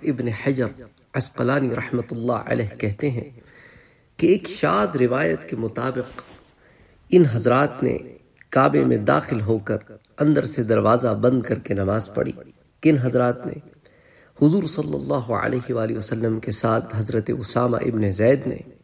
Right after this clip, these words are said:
اور ساتھ حضرت بلال حبشی نے، اسی طرح ساتھ عثمان بن ابی طلحہ نے،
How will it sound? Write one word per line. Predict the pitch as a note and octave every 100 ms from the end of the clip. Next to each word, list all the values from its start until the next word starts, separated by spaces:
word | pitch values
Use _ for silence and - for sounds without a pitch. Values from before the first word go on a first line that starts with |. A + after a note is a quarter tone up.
| _ _ - - - -
اور | A#2+
ساتھ | G#2+ - C3+ C3+ C3+ A#2+
حضرت | A#2+ B2 A#2
بلال | A2+ A2+ A#2+ C3 A#2
حبشی | - C3+ - - C#3+
نے، | - - - - _ _ - - -
اسی | D3 C3+ D3+
طرح | C#3+ C3
ساتھ | A2 - C3 C3+ -
عثمان | A#2+ - A#2+ C#3 D3 B2+
بن | A#2+ A#2+
ابی | - A#2+ A#2
طلحہ | - D3 - C3
نے، | -